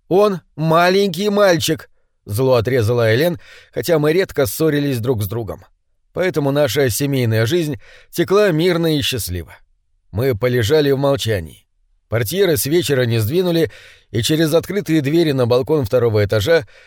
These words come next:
вливался пепельно-бледный лунный свет. Даже при таком освещении, несмотря на то, что Элен укрылась до подбородка,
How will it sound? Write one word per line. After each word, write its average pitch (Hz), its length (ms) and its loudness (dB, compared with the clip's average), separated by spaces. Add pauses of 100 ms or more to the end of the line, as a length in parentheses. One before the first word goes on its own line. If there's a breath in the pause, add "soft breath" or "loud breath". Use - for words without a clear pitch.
(140 soft breath)
вливался 170 540 0
пепельно-бледный 151 1000 0
лунный 127 460 -2
свет. - 480 -12 (320)
Даже 147 320 0
при 151 140 0
таком 131 280 -2
освещении, 147 640 -2 (340 loud breath)
несмотря 147 400 -2
на 165 120 0
то, 170 140 -2
что 160 220 0
Элен 160 220 2
укрылась 143 420 0
до 127 100 0
подбородка, 120 680 0